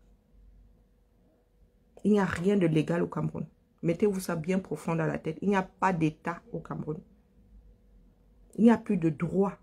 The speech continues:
au Cameroun depuis longtemps. Seuls les plus couillus vont survivre. C'est à la population d'arrêter ça. Sinon, vous allez tous vous retrouver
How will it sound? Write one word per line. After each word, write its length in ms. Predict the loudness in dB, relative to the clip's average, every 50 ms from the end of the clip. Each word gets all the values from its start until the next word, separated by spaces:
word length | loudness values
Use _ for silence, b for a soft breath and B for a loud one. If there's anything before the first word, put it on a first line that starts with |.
| -12
au 100 | -12 -10
Cameroun 360 | -6 -4 -2 0 2 2 2
depuis 280 | 2 0 -2 0 0 2
longtemps. 400 | 2 2 0 -2 -6 -8 -12 -14 -14 -18 _ _ _ _ _ _ -20 _ _ _ _ _ _ _ _ _ _ _ _ _ _ _ _ _
Seuls 440 | -18 -14 -6 0 2 4 6 6 6
les 120 | 6 4 4
plus 440 | 2 0 0 2 2 2 0 -2 -8 -18 _ _ _ -2
couillus 400 | 2 6 8 8 8 6 4 -2 _ _ _ _ _ _ _ _ _ _ _ _ _ _ _ _ _ _ _ _ _ _ _ _ -10
vont 200 | -2 2 2 2
survivre. 680 | 2 2 -2 -4 -4 -2 -2 0 0 0 -2 -4 -20 _ _ _ _ _ _ -20 -20 -20 -20 -20 _ -20 -20 _ _ _ _ _ _ _ _ _ _ _ _ _ _ -20 -20
C'est 200 | -12 -6 -2 0
à 80 | 2 2
la 100 | 2 0
population 580 | -2 -6 -10 -6 -4 -4 -2 -2 -4 -4 -4
d'arrêter 440 | -4 -2 -4 -4 -6 -8 -8 -10 -12
ça. 240 | -12 -10 -12 -12 -12 -14 _ _ _ _ _ _ _ _ _ _ _ _ _ _ _ _ _ _ _ _ _ _ _ _ _ _ _ _ _ _ _ _ _ _ _ _ _ _ _ _ _ _ _ _ _ _ _ _ _ _ _ _ _ -20 -20 -20 -14
Sinon, 320 | -8 -4 -2 -2 0 -2
vous 140 | -2 0 0
allez 220 | 2 2 2 0
tous 260 | -2 -4 -8 -8 -8 -8
vous 120 | -8 -6
retrouver 680 | -4 -4 -4 -4 -6 -10 -10 -6 -4 -4 -2 -4 -4 -8